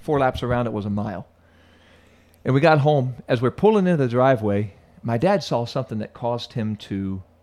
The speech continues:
pass up the garage, pass up the, where he normally would park the car, and he ended up parking right in front of the gardens, and he told us, he said, "Why don't you guys watch the rabbits dance in the headlights?" I'm like,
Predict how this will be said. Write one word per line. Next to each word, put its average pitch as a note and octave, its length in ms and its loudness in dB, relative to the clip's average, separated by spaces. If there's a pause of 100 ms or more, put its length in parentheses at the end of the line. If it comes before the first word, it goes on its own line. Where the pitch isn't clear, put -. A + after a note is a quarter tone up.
(720)
pass B2 340 0
up - 440 -2
the G2+ 320 -2 (100)
garage, C#3 540 4
pass A2 260 -4
up - 160 -8
the, G2+ 180 -4 (400)
where A2+ 160 4
he G#2+ 80 4
normally B2+ 300 2
would A#2 140 -2
park B2 180 4
the A#2+ 80 -4
car, A#2+ 300 -2 (300)
and B2 120 0
he C#3+ 60 4
ended E3+ 140 2
up B2+ 100 0
parking C3+ 280 0
right B2 120 -2
in B2 60 -8
front C#3 160 -6
of A#2 40 -6
the A#2 120 -4
gardens, B2 340 -2
and A2 80 -4
he G#2+ 60 -4
told D#3 240 -4
us, - 180 -8 (360)
he - 80 -8
said, D3+ 140 -2
"Why F#3 80 2
don't G#3 140 0
you G#3 40 -6
guys D3+ 200 0
watch C#3+ 260 -2
the A#2+ 80 -6
rabbits G#2 420 -4
dance A2 380 -4
in A2 80 -4
the A2+ 60 -4
headlights?" - 580 -8 (180)
I'm - 40 -12 (360)
like, D3+ 240 2